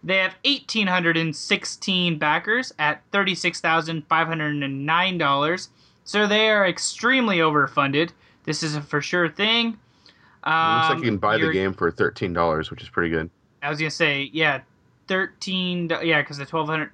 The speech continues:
Speaker 1: twelve dollars is all gone. For thirteen dollars, you guys get the full game. If you're feeling generous and you wanna do the collector's edition, which is four hundred and sixty-five dollars,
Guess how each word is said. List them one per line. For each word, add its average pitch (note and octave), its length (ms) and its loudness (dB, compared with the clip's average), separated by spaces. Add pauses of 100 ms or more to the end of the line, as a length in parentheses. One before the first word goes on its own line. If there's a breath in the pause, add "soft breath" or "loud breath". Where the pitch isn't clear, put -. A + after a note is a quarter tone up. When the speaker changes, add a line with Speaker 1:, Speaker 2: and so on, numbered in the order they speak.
Speaker 1:
twelve D#3+ 240 -2
dollars D3+ 400 2
is B2 100 -8
all C3+ 160 2
gone. C#3+ 300 2
For C3+ 140 -6
thirteen A3 420 0
dollars, F3+ 400 2
you D#3 100 2
guys D3 120 2
get C#3+ 160 -6
the D3 60 -12
full E3+ 280 2
game. E3 440 2 (540 loud breath)
If D#4 300 0
you're G#3 140 2
feeling F3 340 2
generous D#3 560 0 (160)
and D#3 320 2
you D3+ 180 -2
wanna D3 360 0
do D3 360 0
the C#3+ 400 -2
collector's D#3+ 760 0
edition, C#3+ 640 -2
which D3 180 -8
is C#3 140 -6
four E3+ 260 0
hundred D#3 240 2
and C#3 160 -2
sixty-five F3 640 -2
dollars, D3+ 380 0